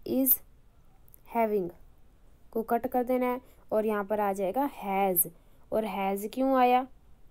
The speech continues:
क्योंकि अगर एक पर्सन होता है तो लगता है हमारा has, अगर एक से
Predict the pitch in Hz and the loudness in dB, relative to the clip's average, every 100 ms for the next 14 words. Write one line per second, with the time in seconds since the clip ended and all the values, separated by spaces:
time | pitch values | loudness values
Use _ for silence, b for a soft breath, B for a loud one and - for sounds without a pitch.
0 | - - - - - - 233 262 - 226 | -20 -20 -20 -20 -10 -4 -2 -2 -2 0
1 | 240 - 220 247 - 262 254 247 233 208 | 0 0 0 0 0 -2 0 0 0 -2
2 | 202 196 180 - b b - 233 233 226 | -4 -2 -4 -6 b b -4 0 2 2
3 | - 226 220 220 214 208 202 196 190 185 | 2 0 0 -2 -2 -2 -2 -2 -4 -2
4 | 185 262 - b b b - 208 226 226 | 0 0 -2 b b b -2 0 2 0
5 | - 240 285 - 254 190 | 2 2 4 2 0 0